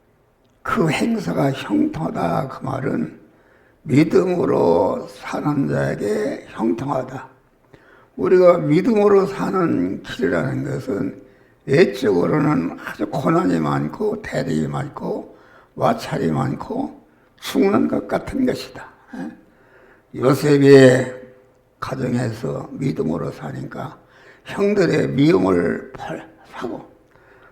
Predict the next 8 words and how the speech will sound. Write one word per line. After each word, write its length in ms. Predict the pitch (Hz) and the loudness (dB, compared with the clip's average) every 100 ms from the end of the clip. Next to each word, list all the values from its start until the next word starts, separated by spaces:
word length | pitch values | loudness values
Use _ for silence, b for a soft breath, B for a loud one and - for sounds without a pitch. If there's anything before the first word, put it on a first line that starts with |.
| b | b
또 380 | 131 123 123 123 | -10 -6 -8 -8
미움을 840 | - 139 165 - - 80 - 156 - | -2 2 4 4 2 2 0 -6 -14
사서 600 | - - - - - - - - b b - | -18 -12 -12 -8 -8 -8 -14 -20 b b -2
애굽으로 800 | 135 - 80 82 - 71 71 - | 0 2 2 2 0 -2 -4 -6
팔아버렸다. 880 | - - 78 87 - - - - - - _ _ _ _ b b b b | -6 -4 -2 -2 -4 -6 -12 -20 -20 -20 _ _ _ _ b b b b
애굽으로 600 | 226 139 127 127 131 127 | -2 0 0 -2 -4 -6
팔아서 680 | - - 120 - - - - | -8 -10 -6 -6 -6 -10 -10
거기에서도 1000 | - - - - - - 277 95 - - | -14 -8 -2 -2 -2 -6 -6 -4 -6 -10